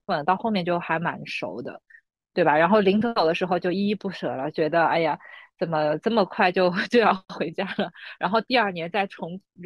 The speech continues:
重新 repeat 的这个流程，从 <laughs> 破冰开始，陌生人开始相处成好朋友。然后现在的话，就感觉更多是，我觉得我爸妈挺喜欢这种重聚的，因为，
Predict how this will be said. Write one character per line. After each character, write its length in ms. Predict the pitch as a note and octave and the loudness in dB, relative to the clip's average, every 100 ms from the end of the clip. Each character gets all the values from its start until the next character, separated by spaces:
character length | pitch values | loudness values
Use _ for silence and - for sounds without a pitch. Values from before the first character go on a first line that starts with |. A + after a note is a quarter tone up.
| E3 | -12
重 200 | - F3+ | -12 -12
新 200 | F#3+ A3 | -8 -4
repeat 340 | G#3 D#3 - G#3 | -2 -4 -4 -2
的 120 | E3+ | 0
这 160 | G3+ F3+ | 0 0
个 100 | E3 | 0
流 200 | D#3 D3 | -2 -4
程， 180 | D#3 | -6
从 300 | D#3 - A3+ - G#3 - | -6 2 2 2 -4 -14
<laughs> 320 | _ - - | _ -14 -10
破 240 | - A3+ F#3+ | 2 4 4
冰 240 | A3+ B3 | 0 -2
开 240 | G3+ F#3+ | -4 -4
始， 160 | F3+ F3 | -4 -6
陌 220 | F#3 G3+ | -4 -4
生 160 | G3 G#3+ | -2 -2
人 140 | - G3 - - | -4 -8 -10 -8
开 100 | F#3 | -8
始 160 | E3+ _ - - | -8 _ -20 -18
相 320 | - - G3 | -6 -2 -2
处 220 | - F3+ | -4 -8
成 260 | E3 D#3+ D#3+ _ _ - - - | -6 -4 -4 _ _ -14 -12 -14
好 240 | - E3+ D#3+ | -4 -2 -2
朋 200 | F3 D3 | -4 -8
友。 140 | C#3+ - - - | -8 -14 -20 -6
然 100 | F#3+ | -2
后 100 | A#3 | -2
现 440 | - - D#4 C#4+ - | -4 -4 -4 -4 2
在 300 | D4 C#4+ B3 | 4 4 0
的 240 | A3 F#3 | -2 -2
话， 420 | G3+ - G3+ F3 | -2 -2 0 0
就 440 | E3 G3+ G3 F3+ F3 - | 0 0 2 0 -2 -4
感 280 | F3 D3+ | -4 -4
觉 400 | D#3+ F3 D#3+ E3+ F3+ | -6 -6 -2 -2 -2
更 320 | - A#3+ G3 | -2 0 0
多 360 | F#3+ G#3 G#3 G#3 | 0 4 4 4
是， 340 | G#3+ - G3+ | 0 2 4
我 220 | F3 E3 D#3+ | 4 2 2
觉 100 | G3 | 4
得 60 | |
我 80 | C4+ | 4
爸 240 | - A#3 | 4 2
妈 180 | A3 B3+ D4+ | 4 2 0
挺 240 | - D#3 D#3+ | -4 -4 -4
喜 180 | - D#3 | 0 2
欢 240 | D#3+ D3+ | 2 2
这 80 | E3 | -2
种 160 | D3+ D3+ | -2 -6
重 260 | - D3+ | -10 -8
聚 120 | D#3 E3+ | -4 -2
的， 120 | C#3+ | 2
因 120 | F#3 | 4
为， 280 | F3 E3+ | 6 6